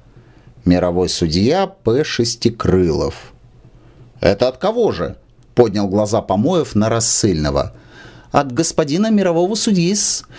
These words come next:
Петра Сергеевича-с, Шестикрылова-с». «Мгм.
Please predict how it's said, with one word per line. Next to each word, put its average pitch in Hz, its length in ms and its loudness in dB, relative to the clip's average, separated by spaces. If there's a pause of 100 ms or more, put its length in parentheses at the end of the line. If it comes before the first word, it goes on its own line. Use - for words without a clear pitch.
(200)
Петра 143 280 2
Сергеевича-с, 202 1000 -2
Шестикрылова-с». 208 1120 0 (320)
«Мгм. 113 720 0